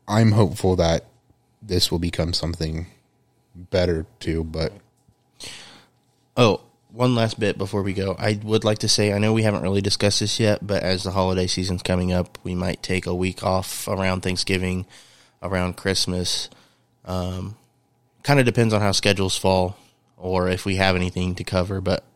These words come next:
Speaker 2: again, we'll keep you all updated on that. Um, I just figured with it being holiday season,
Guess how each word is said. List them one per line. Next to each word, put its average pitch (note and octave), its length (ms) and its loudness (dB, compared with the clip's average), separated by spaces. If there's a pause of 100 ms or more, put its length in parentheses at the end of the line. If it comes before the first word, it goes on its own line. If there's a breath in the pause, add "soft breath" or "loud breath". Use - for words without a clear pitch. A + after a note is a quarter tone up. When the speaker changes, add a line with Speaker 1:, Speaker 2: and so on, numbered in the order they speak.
(140)
Speaker 2:
again, F#2+ 300 2
we'll F#2+ 100 0
keep G2+ 220 -4
you F#2 100 0
all F2+ 180 0
updated F2+ 360 -4
on F2+ 100 -6
that. F2 220 -6 (680 soft breath)
Um, F2 220 -4
I E2+ 80 0
just F#2 160 -4
figured F2+ 260 -2
with F2 140 -4
it E2+ 80 -4
being F2 140 -2
holiday F2 340 -6
season, F2+ 480 -6